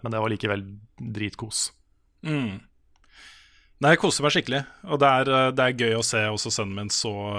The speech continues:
Speaker 2: eh, gira på dette her. Um, og den s-, stunden vi har sammen da, hvor vi sitter, ikke sant, og spiller. Det er så koselig. Det er så koselig,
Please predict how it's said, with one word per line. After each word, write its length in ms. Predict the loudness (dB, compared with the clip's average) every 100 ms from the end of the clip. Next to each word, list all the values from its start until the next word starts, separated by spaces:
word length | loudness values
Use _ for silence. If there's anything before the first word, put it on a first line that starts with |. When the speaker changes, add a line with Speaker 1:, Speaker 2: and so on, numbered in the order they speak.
| -4
Speaker 2:
eh, 60 | -4
gira 220 | -2 -4 -4
på 140 | -8
dette 160 | -4 -4
her. 120 | -4 -12 _ _ -14
Um, 600 | -10 -8 -6 -6 -8 -8
og 540 | -10 -10 -10 -10 -12 -18 _ _ -8
den 220 | -6 -6
s-, 140 | -10 -8
stunden 400 | -6 -4 -4 -2
vi 80 | 0
har 140 | -2
sammen 300 | 0 -2 -2
da, 80 | -4 -4 _ _ _ _ _ -14 -14 -12
hvor 120 | -6
vi 40 | -4
sitter, 320 | -4 -6 -6
ikke 140 | -4 -4
sant, 300 | -6 -8 -18 -14
og 80 | -10
spiller. 220 | -8 -6
Det 120 | -4
er 200 | -2 -2
så 140 | -4 -6
koselig. 380 | -8 -6 -8 -8
Det 100 | 0
er 160 | 2 4
så 140 | 2 0
koselig, 360 | -2 2 4